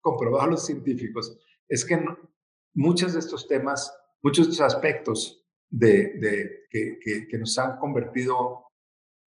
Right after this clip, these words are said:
eh, nuestro hábitat en, en, en una situación emergente, pues son provocados por la gente, son provocados por las personas. Entonces, este, quiere decir que de alguna manera, pues, nosotros podemos hacer algo, ¿verdad?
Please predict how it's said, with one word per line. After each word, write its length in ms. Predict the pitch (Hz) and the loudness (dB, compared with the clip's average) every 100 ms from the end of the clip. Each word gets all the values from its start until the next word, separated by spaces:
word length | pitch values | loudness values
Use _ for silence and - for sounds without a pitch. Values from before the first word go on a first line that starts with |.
| _ | _
eh, 300 | 113 107 107 | -6 -6 -6
nuestro 300 | 110 110 117 | -6 -4 0
hábitat 600 | 113 110 120 123 - - - _ _ | 2 2 4 2 0 -10 -18 _ _
en, 220 | 127 117 120 120 | 0 0 0 -4
en, 180 | 120 | -2
en 100 | 120 | -2
una 140 | 120 143 | 0 0
situación 420 | - - - 123 | 0 -4 -2 -2
emergente, 760 | 123 117 - 117 107 143 - - _ _ _ _ _ _ _ - 131 120 | -2 -4 -2 0 0 -4 -4 -12 _ _ _ _ _ _ _ -16 -4 2
pues 300 | 117 - - - - | 4 2 -4 -12 0
son 180 | 120 | 2
provocados 380 | 151 139 - 143 | 4 2 2 -2
por 180 | 143 113 | -4 -6
la 80 | - | -6
gente, 360 | 131 147 - | -10 -12 -16
son 180 | - 120 | -12 -6
provocados 460 | 139 123 123 135 - | -2 -2 -4 -8 -6
por 100 | 110 | -8
las 100 | 95 | -8
personas. 540 | 98 - 147 - - | -8 -4 -2 -2 -8
Entonces, 560 | 98 117 117 120 - - - _ - | -8 -2 0 0 -2 -8 -20 _ -4
este, 280 | - 120 | 0 2
quiere 220 | 113 123 127 | 4 4 6
decir 280 | 123 123 | 4 2
que 80 | 135 | 4
de 60 | 120 | 2
alguna 240 | 117 120 | 4 0
manera, 280 | 117 113 110 | 0 0 -2
pues, 120 | 110 | -4
nosotros 340 | 110 117 117 - | -6 -8 -10 -2
podemos 380 | 113 104 107 95 | 0 2 -2 -4
hacer 240 | - 104 | -4 -4
algo, 380 | - - - - | -6 -8 -14 -18
¿verdad? 300 | - 139 | -10 -10